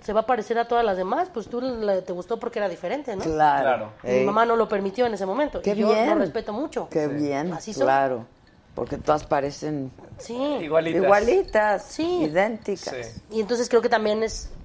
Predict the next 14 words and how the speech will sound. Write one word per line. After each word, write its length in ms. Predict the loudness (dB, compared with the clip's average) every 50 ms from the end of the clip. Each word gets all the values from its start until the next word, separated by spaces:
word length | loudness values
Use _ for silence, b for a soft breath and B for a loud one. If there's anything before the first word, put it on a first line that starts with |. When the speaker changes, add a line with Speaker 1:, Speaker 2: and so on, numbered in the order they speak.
| -16 -16
Speaker 1:
es, 260 | -14 -14 -12 -14 -14 -18 -20 -20 -20 -10 -8
ah, 120 | -6 -4 -2
es 140 | 0 0 0
un 100 | 0 0
plus, 240 | 2 2 2 2 2
pero 140 | 0 -2 -2
también 220 | -2 -2 -2 -2 -2
es 40 | -2
decirle 280 | -4 -2 -2 0 2
a 20 | 2
la 100 | 2 0
gente 220 | -2 -4 -2 0
allá 140 | 0 0 0
afuera, 420 | 0 2 2 2 2 0 -2 -6